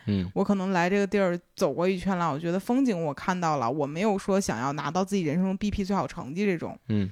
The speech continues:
Speaker 2: 这种，
Speaker 1: 嗯。
Speaker 2: 我好像不太在乎这个事儿。
Speaker 1: 是。
Speaker 2: 啊，你下一次如果不幸跑了八个小时零六分钟，你会难过吗？
Speaker 1: 下次万一我前三了呢？
Speaker 2: 你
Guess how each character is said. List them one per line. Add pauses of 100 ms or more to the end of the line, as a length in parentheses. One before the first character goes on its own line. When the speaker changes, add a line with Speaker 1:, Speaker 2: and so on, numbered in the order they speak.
(120)
Speaker 2:
这
种， (100)
Speaker 1:
嗯。 (260)
Speaker 2:
我
好
像
不
太
在
乎
这
个
事
儿。 (200)
Speaker 1:
是。 (320)
Speaker 2:
啊，
你
下
一
次
如
果
不
幸
跑
了
八
个
小
时
零
六
分
钟，
你
会
难
过
吗？ (500)
Speaker 1:
下
次
万
一
我
前
三
了
呢？
Speaker 2:
你